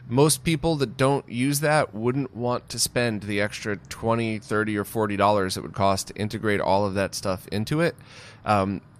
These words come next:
especially when you could just buy one for fifteen bucks on Amazon or something like that. So, um, you know, I do have links to the Amazon store to the ones that I've used. Some people have had issues with them, but I've had great luck with mine.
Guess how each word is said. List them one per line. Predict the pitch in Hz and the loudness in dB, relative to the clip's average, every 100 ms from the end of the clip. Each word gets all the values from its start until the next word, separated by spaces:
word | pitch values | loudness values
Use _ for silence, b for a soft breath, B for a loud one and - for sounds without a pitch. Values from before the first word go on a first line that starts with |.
| - | -4
especially | - 139 127 135 131 | 0 2 2 2 2
when | 117 | 2
you | 110 107 | 0 0
could | 113 92 | -2 -2
just | - 101 | -4 2
buy | 104 104 | 4 4
one | 104 98 | 4 0
for | 92 95 | -2 -6
fifteen | - 95 110 101 | -6 -8 -4 -4
bucks | 92 95 - | 0 -2 0
on | 82 | 0
Amazon | 98 101 90 85 82 | 0 0 -2 -2 -2
or | |
something | 82 85 85 | -4 -6 -6
like | 76 80 | -8 -6
that. | 85 80 - | -4 -4 -4
So, | - 92 87 82 - B B B | -6 -2 0 0 -4 B B B
um, | 95 92 92 - - | 0 0 0 -10 -2
you | |
know, | 147 | 4
I | 127 | 4
do | 131 151 | 6 4
have | 147 127 | 4 4
links | 135 135 - - | 2 0 0 -2
to | 117 | -2
the | 110 | 0
Amazon | 120 117 120 113 | 0 0 0 -2
store | - 117 | 0 0
to | 113 | 0
the | 98 | 0
ones | 107 110 | -2 -2
that | 95 | -2
I've | 90 101 | -2 -2
used. | 98 104 104 - - | -2 -2 -2 -6 -6
Some | - 151 | -2 0
people | 160 160 | 0 2
have | 135 | 2
had | 127 113 | 2 2
issues | 135 131 127 | -2 -4 -4
with | 123 | -4
them, | 127 | -2
but | 113 | 2
I've | 85 104 | 2 4
had | 107 98 92 | 2 -2 -8
great | - 101 113 | -4 0 0
luck | 104 104 | 0 -2
with | 104 - | -4 -2
mine. | 98 101 101 | 0 2 0